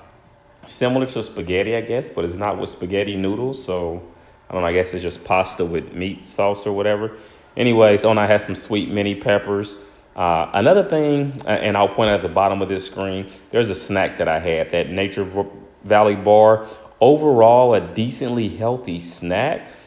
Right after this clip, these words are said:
But again, we've gotta be mindful of how much sodium is in, in items. That's one hundred and forty milligrams, which wasn't bad, but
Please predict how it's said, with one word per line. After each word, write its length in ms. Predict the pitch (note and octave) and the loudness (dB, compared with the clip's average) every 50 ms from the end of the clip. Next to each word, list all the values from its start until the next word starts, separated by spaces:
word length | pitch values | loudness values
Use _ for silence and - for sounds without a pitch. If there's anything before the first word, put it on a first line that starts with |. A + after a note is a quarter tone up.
| - _ _ _ _ | -20 _ _ _ _
But 100 | F#2 G2 | 0 0
again, 360 | F#2 F#2 G#2+ C3 C3+ B2 A2+ | 0 0 0 0 0 2 0
we've 180 | G#2+ G#2+ G#2+ A#2 | 0 -2 -2 0
gotta 240 | B2+ B2 A#2+ A#2 | 0 2 2 0
be 260 | G#2+ A#2 A2+ A2 G2+ G2 | -2 -2 -4 -2 -4 -4
mindful 840 | F#2+ F#2+ F#2+ F#2+ G2 G2+ A2+ A#2+ B2+ B2+ A2+ - - G2+ F#2 F2 E2 | -6 -8 -6 -2 0 0 0 0 0 -2 -2 -4 -4 -2 0 0 0
of 80 | D#2 | -2
how 140 | - - F#2+ | -2 -4 -2
much 160 | F#2 F#2 E2 | -2 -2 -4
sodium 600 | - - - G2 F#2+ G2+ G#2+ A2 A2 A#2 B2 B2 | -4 -4 -2 -2 -2 0 -2 -2 -4 -4 -4 -4
is 140 | A#2+ A2+ A#2 | -6 -6 -6
in, 320 | B2+ B2 B2 B2+ B2+ - - | -6 -6 -6 -8 -10 -12 -10
in 140 | - A#2+ A#2+ | -6 -6 -2
items. 540 | - A#2 A#2+ B2+ C#3+ D#3+ D#3+ E3 D#3+ - - - - - - _ | 0 2 2 2 0 -2 -6 -8 -10 -12 -18 -20 -20 -20 -20 _
That's 440 | - G#2+ A2 - - - - - - | -2 -2 -2 -2 -6 -14 -16 -16 -14
one 240 | G2 G2 G#2 G#2 G#2+ | -6 -2 -2 -2 0
hundred 280 | G#2 G#2+ G2 G2 F#2 | -2 -4 -6 -6 -6
and 80 | F2 F2 | -8 -8
forty 320 | - - G2+ F#2 F2 D#2+ | -8 -6 -4 -4 -4 -4
milligrams, 640 | D#2+ F2 G#2+ A#2 B2+ B2 A#2+ B2 B2+ B2+ B2 A#2+ A2+ | -4 -4 -2 -2 -2 -2 -4 -4 -4 -2 -4 -4 -6
which 160 | - E2+ - | -10 -12 -8
wasn't 340 | - F2+ F2 F2 E2+ E2 E2 | -6 -6 -6 -4 -6 -8 -4
bad, 540 | E2+ A2+ A#2+ B2 B2 B2+ B2 A#2+ B2 - - | -2 0 0 0 0 0 -2 -4 -4 -4 -2
but 380 | G#2 F#2 F2+ E2 - - - | 0 0 0 0 -2 -8 -16